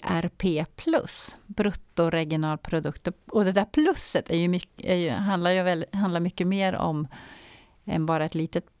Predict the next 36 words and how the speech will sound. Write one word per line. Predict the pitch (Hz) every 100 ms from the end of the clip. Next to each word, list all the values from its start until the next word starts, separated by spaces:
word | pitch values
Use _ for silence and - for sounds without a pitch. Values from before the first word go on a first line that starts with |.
| -
plus | - 156
till | - 156
B | 190 185
R | 151 -
P, | 247
utan | 196 165 160
det | 170
handlar | 208 185 175
om, | 160 160
ja, | 214
men | 208 208
hur | 214
kan | 226
vi | 208
mäta | 208 202 190
livskvalitet? | 185 214 - - - 160 175 - 349 - 170 -
Så | 202
det | 233
är | 302 302
ett |
intressant | - 254 240 - - -
projekt | - 175 - -
som | -
vi | 190
också | 202 - - 269
vill, | 269 254 - - - - -
mm, | - - - - - - - _ _
titta | 262 233 - 208
närmare | 208 185 170 156 143
på | - 160
och | 151 175
se | - -
hur, | 180 180 202
hur | 180 175
har | 180 175
man | 170 170 170